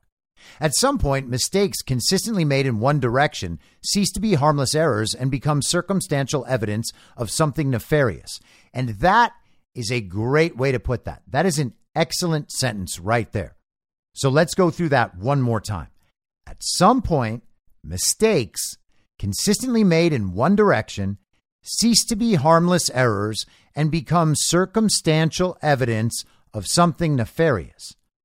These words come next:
Now think back to covid and think about all the mistakes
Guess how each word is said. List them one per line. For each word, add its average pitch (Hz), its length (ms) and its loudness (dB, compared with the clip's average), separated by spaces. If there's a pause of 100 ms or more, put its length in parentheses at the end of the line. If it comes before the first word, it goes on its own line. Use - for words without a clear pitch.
(280)
Now - 80 -16
think - 320 0
back 208 280 4
to 139 80 -6
covid 123 600 -2 (360)
and 131 160 -4
think 185 160 0
about 120 440 0
all 139 760 4
the 147 100 -2
mistakes 131 840 -2